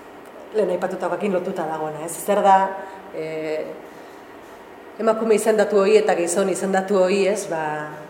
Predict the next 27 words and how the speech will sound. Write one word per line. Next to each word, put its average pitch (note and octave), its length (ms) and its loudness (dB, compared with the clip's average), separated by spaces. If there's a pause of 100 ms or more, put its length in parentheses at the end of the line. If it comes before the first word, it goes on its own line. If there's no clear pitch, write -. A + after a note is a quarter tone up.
(140)
ukatzen G#3+ 500 4
zaiona F3+ 540 0
edo E3+ 200 0
onartzen F#3 380 -2
ez E3+ 100 -4
zaiona, D#3 460 -2 (120)
ez? F#3 180 -8
Ba, D3+ 140 -4 (720)
gizonezkoei, F#3 840 0
ba, F3 100 2
zalantza, F#3 640 0 (120)
ahulunea, F3 640 0 (100)
jolasa, F3 460 2 (140)
emakume E3+ 300 -4
hori E3+ 260 0
grinak F3 340 -2
eta E3+ 180 -4
pasioak F3 500 -2
adieraztea, E3+ 600 0
haserrea, F3+ 500 0
itsusitasuna, F3+ 560 -6
indarkeria. F3 640 0 (640)
Eta F#3 160 2
Virginiak A3 500 4
esaten G#3+ 440 0
du, A3+ 120 6 (480)
alaitasuna A3 800 4